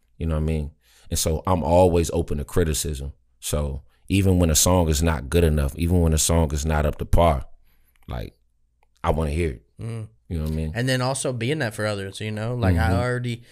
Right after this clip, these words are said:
Speaker 2: you're already gonna, you're, you're at that O G level
Speaker 1: Mm-hmm.
Speaker 2: already,
Speaker 1: Mm-hmm.
Speaker 2: mentally,
Speaker 1: Mm-hmm.
Speaker 2: through your art, through what you
Speaker 1: Mm-hmm.
Speaker 2: do,
Speaker 1: Mm-hmm.
Speaker 2: and it's gonna continue to grow. And the people coming up underneath you, Wise is
Speaker 1: Mm.
Speaker 2: another good one, you know? He's gonna, I'm sure he's gonna reach out to you.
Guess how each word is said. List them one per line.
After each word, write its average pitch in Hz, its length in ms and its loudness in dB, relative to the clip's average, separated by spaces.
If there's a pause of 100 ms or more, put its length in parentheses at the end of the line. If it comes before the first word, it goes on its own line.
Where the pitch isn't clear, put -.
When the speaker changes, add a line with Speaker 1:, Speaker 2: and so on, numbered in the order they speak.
(360)
Speaker 2:
you're 120 280 -2
already 127 420 0
gonna, 113 320 -4
you're, 123 280 -4
you're 120 200 -4
at 139 220 -2
that 113 160 2
O 110 160 -2
G 107 160 -6
level 101 340 -6
Speaker 1:
Mm-hmm. 85 200 0
Speaker 2:
already, 101 440 2
Speaker 1:
Mm-hmm. 110 120 -4
Speaker 2:
mentally, 123 500 2
Speaker 1:
Mm-hmm. 92 320 -2 (160)
Speaker 2:
through 117 100 -2
your 110 220 -2
art, 117 420 0
through 90 100 4
what 92 140 2
you 90 80 2
Speaker 1:
Mm-hmm. 87 80 -2
Speaker 2:
do, 120 220 -2 (160)
Speaker 1:
Mm-hmm. 90 260 2 (100)
Speaker 2:
and 107 120 -6
it's 110 100 -6
gonna 117 200 -4
continue 113 420 -4
to 104 100 -10
grow. 113 360 -4
And 104 120 -8
the 104 60 -8
people 123 320 -6
coming 117 260 -4
up 113 180 -8
underneath 113 460 -4
you, 104 180 -10
Wise 113 560 -2
is 110 180 -2
Speaker 1:
Mm. 113 40 0
Speaker 2:
another 113 280 -2
good 117 180 -2
one, 104 180 -6
you 101 80 -10
know? 107 160 -6
He's 120 220 -6
gonna, 120 240 -2
I'm 113 120 -6
sure 135 260 -6
he's 110 160 -8
gonna 101 180 -10
reach 101 240 -12
out 95 140 -8
to - 120 -20
you. 104 120 -18